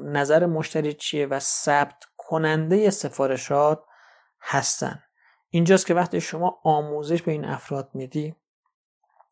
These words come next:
به دلیل اینکه این دانش اولیه رو ندارین، آموزش، آموزش اثر بخشی نمیتونه باشه و در نهایت منجر به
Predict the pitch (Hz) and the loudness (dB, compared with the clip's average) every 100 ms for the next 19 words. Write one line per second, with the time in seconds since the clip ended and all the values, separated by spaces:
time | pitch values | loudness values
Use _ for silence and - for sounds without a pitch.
0 | - 139 143 143 139 160 185 180 175 165 | -10 -4 0 4 6 6 4 4 2 -2
1 | 151 165 165 - - - _ 196 190 165 | -2 -2 -4 -8 -20 -20 _ 4 4 4
2 | 143 139 160 180 - 147 139 135 131 131 | 4 4 2 0 0 -4 -2 -2 0 -2
3 | 131 127 139 160 - 156 135 131 131 143 | -4 -4 -4 -4 -6 -6 -6 -6 -4 -4
4 | 143 - 135 127 127 127 - 135 - 127 | -4 -8 -10 -8 -12 -12 -10 -6 -4 -4
5 | 127 127 135 - 147 147 151 - _ _ | -4 -6 -8 -8 -8 -8 -10 -14 _ _
6 | _ _ _ - 139 151 147 123 127 123 | _ _ _ -12 -2 0 0 -4 -8 -6
7 | 123 123 135 131 131 131 135 127 127 135 | -6 -4 -4 -4 -2 -2 -4 -4 -4 -2
8 | 156 143 127 131 135 131 143 147 147 151 | -2 -2 -8 -4 -2 0 0 0 0 -2